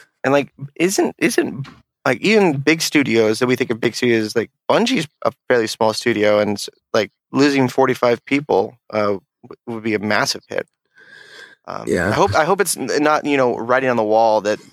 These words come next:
Speaker 1: that studio is going out, 'cause Scribblenauts and Drawn to Life are all fucking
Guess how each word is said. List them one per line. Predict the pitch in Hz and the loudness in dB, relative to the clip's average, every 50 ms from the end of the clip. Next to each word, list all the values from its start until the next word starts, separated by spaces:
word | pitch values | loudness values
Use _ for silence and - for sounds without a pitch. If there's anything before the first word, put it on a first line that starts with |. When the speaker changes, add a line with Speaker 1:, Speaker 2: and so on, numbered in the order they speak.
| _ _ _ _ _ _ _ _ _ - | _ _ _ _ _ _ _ _ _ -2
Speaker 1:
that | 127 117 - | -2 -2 -2
studio | - - - 117 110 | -2 -6 -4 -4 -4
is | 107 - | -2 -2
going | 113 110 107 | -2 0 0
out, | 101 98 - | 0 -2 -2
'cause | - 110 104 101 - - - - | -4 -4 -4 -4 -8 -8 -8 -10
Scribblenauts | - - - 143 135 135 127 123 120 - - - - - | -10 -4 -2 0 2 2 2 2 2 0 -4 -8 -4 -2
and | 113 110 110 107 107 107 104 104 90 _ | 0 2 2 2 0 0 -2 -6 -8 _
Drawn | - - 117 110 110 | -2 0 0 2 2
to | 110 | 2
Life | 104 104 101 101 101 - - | 2 2 0 0 -2 -2 0
are | 107 107 | 2 2
all | 92 - _ _ _ - | 2 0 _ _ _ -6
fucking | - 113 - 107 98 95 - | -6 -4 -4 -4 -4 -4 -6